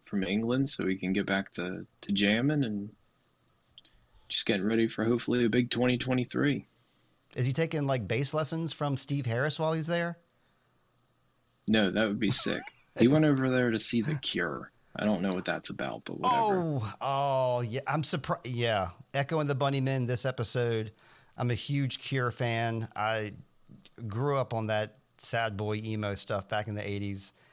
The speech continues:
Speaker 2: I, I had my foot in a lot of different pockets, and that was a pocket I definitely filled.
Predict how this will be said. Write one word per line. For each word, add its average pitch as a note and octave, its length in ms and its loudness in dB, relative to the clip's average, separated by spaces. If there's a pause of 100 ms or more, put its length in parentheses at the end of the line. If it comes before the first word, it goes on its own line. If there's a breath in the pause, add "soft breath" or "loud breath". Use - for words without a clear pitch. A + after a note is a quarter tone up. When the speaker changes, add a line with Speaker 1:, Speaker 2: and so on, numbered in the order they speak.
(240 soft breath)
Speaker 2:
I, - 120 -8 (120)
I C3 80 0
had D#3+ 160 0
my C#3 100 2
foot - 300 -4
in G#2+ 140 -4
a G#2 80 0
lot A#2 240 2
of G2+ 80 -2
different G#2 400 -4 (160)
pockets, F#2+ 580 -6
and G#2 240 -6
that A#2 160 0
was G#2 320 -6 (560 soft breath)
a - 80 -6
pocket A#2+ 340 -2
I G#2 60 0
definitely G2+ 640 -4 (220)
filled. F2+ 520 -4